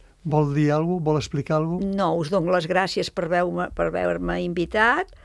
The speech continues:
Speaker 2: Eh, espero que hagi quedat bé i que continueu,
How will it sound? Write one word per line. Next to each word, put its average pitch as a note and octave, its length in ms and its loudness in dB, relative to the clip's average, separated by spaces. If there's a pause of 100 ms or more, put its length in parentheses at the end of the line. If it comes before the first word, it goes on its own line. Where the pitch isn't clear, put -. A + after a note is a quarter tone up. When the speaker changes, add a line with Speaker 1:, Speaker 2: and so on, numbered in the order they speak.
(160)
Speaker 2:
Eh, F3+ 160 -2
espero G#3+ 420 0
que F#3 140 -4
hagi E3+ 160 -8
quedat F3 260 -2
bé B3 200 6 (1300)
i F3+ 320 2
que G3+ 120 2
continueu, G#3 880 4